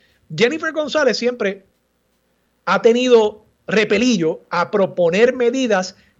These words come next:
que impliquen un beneficio exclusivo para Puerto Rico, porque en la medida en que se instaure eso, el P N P entiende que eso se convierte en una piedra en el camino a la estadidad.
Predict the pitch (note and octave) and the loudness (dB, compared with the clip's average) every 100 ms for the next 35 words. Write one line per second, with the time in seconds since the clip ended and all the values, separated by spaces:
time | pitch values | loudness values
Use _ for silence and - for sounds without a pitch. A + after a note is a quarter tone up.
0 | - F#3 F3+ F3+ - B3 C#4 - F#3+ F#3 | -8 -2 -2 -4 -6 -6 -4 -4 -4 -4
1 | - A3 A3 A#3+ A3 B3+ A#3+ A3 - G#3+ | -6 -2 2 2 2 -4 -6 -6 -4 -2
2 | G#3 - G#3+ G3+ G3 C#4 B3+ G3+ F#3 F#3 | -4 -6 -2 -2 -2 2 4 4 -2 -2
3 | A3 C4 A#3+ B3+ A3+ - G3 - G3 F#3 | 0 4 4 2 0 2 0 0 -4 -2
4 | F3+ F3 F3 G3 B3 B3 G#3 G3 F3+ E3 | -2 -2 -2 -2 -2 -2 -6 -4 -8 -10
5 | C#3+ - A3 A#3 A#3 - B3+ A#3+ F#3+ F#3 | -10 -2 2 4 2 4 4 4 2 -6
6 | - _ _ _ - F3 C#3+ G#3 A3+ A#3 | -8 _ _ _ -4 -4 -2 -2 -2 2
7 | A#3+ B3 G#3 G#3 B3 B3+ A#3+ F#3+ F3+ D#3+ | 2 0 -6 -8 -4 -2 0 -2 0 0
8 | A3 G3+ G#3+ G3+ G#3 G#3+ G3 E3 - _ | 0 -4 -4 -2 0 0 -2 -6 -8 _
9 | _ _ _ _ _ _ F3+ F3 E3 D#3 | _ _ _ _ _ _ -4 0 0 0
10 | D3 - - A#3+ A#3+ B3 B3 A3+ F3+ E3 | -6 -12 -2 2 2 4 6 6 2 0
11 | E3+ G#3 G#3+ D#4 B3 D#3+ - B2+ A2+ A2+ | -4 -4 -4 -2 -2 -2 -4 -6 -4 -6
12 | G#2+ | -10